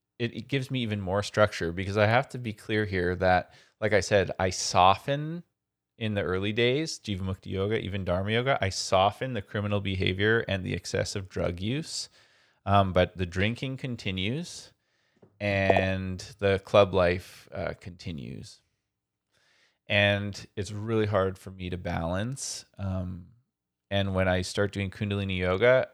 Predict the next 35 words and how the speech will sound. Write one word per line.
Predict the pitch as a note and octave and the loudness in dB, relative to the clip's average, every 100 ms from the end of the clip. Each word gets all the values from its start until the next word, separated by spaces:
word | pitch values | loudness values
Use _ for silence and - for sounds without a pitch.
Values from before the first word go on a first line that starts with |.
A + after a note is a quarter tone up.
| F#2 | 0
I | F#2+ | 4
have | G2 F2+ | 6 4
the | F2 | 2
longest | F2 F2+ F#2+ G#2 G#2 G#2 - | -2 4 6 6 2 -4 -4
stretch | - - G#2 F2 - - - - _ _ _ _ _ | -8 6 8 8 4 -10 -16 -18 _ _ _ _ _
of | G2 F#2 F2 F2 F2+ _ F2+ | 0 2 0 -2 -12 _ -4
alcohol-free | F#2 F#2 F#2+ F2+ F2+ - - F#2+ F2+ E2+ F2+ - | -4 -2 0 2 2 0 -6 -6 -4 -6 -8 -6
living | G2 F2 E2 D#2+ E2 - _ _ | -4 -4 -4 -4 -8 -14 _ _
ever | G#2 G#2 F2+ D#2+ - | 0 0 0 -6 -4
on | F#2 | -4
my | F#2 F2+ | -4 -4
own | F2 E2+ | -2 -2
that's | F2 E2+ - | -2 -2 -2
not | E2 D2 | -2 -2
inside | F2+ F2 C#2 E2 | -2 -2 0 0
of | - | -2
a | |
treatment | - - D#2 - | -8 -8 -8 -12
center, | - - - - _ _ _ _ _ _ _ | -12 -12 -14 -16 _ _ _ _ _ _ _
which | A2+ | -4
is | B2+ | 0
really | A2 A2 | 4 4
powerful. | A#2+ A#2 C#3 E3+ B2 - - F2 _ _ _ - | 2 2 4 4 0 -6 -10 -12 _ _ _ -6
And | G#2+ | -2
then | G#2+ | 0
I | G#2+ | 0
put | - G#2+ | 4 6
a | |
lot | G2+ G#2 | 8 6
of | G#2+ | 6
emphasis | G#2+ A2 A2+ - F2+ E2+ - | 2 0 -4 -2 -2 -2 -2
on | F#2+ F#2+ F#2+ F#2 | 0 2 0 -4
the | F2+ | -8
practice | - F#2+ F#2+ - F2+ | -4 -2 -2 -6 -12
itself | F#2 - F2 - - _ | -12 -8 -4 -4 -6 _